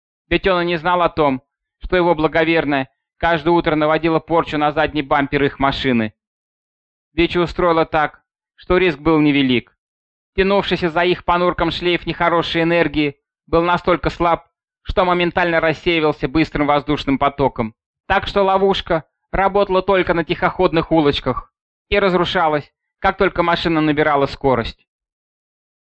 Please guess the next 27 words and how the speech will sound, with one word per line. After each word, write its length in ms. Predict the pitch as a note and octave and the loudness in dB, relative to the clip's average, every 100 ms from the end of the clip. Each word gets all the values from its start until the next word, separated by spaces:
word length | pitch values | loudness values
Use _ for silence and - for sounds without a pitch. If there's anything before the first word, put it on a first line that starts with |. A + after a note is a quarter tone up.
| - | -4
Помог 360 | F3+ G3 G3+ F#3+ | 0 2 0 0
ли 100 | F3+ | -2
случай 560 | F#3+ F#3 F3+ F3 D#3 _ - | 2 2 2 -4 -6 _ -2
или 180 | F#3+ | 0
тонкий 380 | F#3 F#3+ F#3 F3+ | 2 0 0 0
расчёт, 560 | E3+ D#3 - D3+ C#3 _ _ _ _ | 0 -2 0 -2 -2 _ _ _ _
но 160 | D#3 G3+ | -2 0
именно 260 | G3+ F#3+ | 2 0
на 160 | F3+ F#3 | 0 -2
тихих 380 | - F#3+ F#3+ - | -2 -2 0 2
улочках, 580 | F#3 D#3 - D3 - _ _ _ - | 2 2 -2 -8 -12 _ _ _ -6
взад 360 | D3+ F3 F3 E3+ | -2 0 -2 -4
их 160 | - | -4
видавшему 580 | E3+ E3+ F3 C3 E3 E3 | -2 0 -2 -2 0 2
виды 240 | E3 D#3 | 0 0
понурку, 640 | D#3 E3 E3 D3 - D3 - _ _ _ | 0 0 2 0 -2 -6 -6 _ _ _
два 220 | - F3 F#3 | -4 -2 0
раза 240 | F3 D#3+ | 0 -2
въезжали 460 | D#3+ E3 F3 D#3+ D3 | -2 0 0 0 0
затевавшиеся 720 | D3 E3 D3 D3+ - C#3+ C#3+ | -2 0 2 0 0 -2 -2
чайники. 680 | - D3+ C3 B2+ - A#2 - _ _ _ _ _ _ _ _ - | -2 0 2 0 -2 -10 -12 _ _ _ _ _ _ _ _ -4
«И 100 | C#3+ | 0
главное, 400 | D#3+ F#3+ G3 F3+ | 2 2 2 2
как 200 | G3+ F#3+ | 0 0
всё 180 | G3 F#3+ | 0 0
удачно 360 | G3 F#3 F3+ | 2 0 -4
сложилось», 680 | - F3+ D#3+ A3 A3+ D3+ | -2 -2 0 0 0 0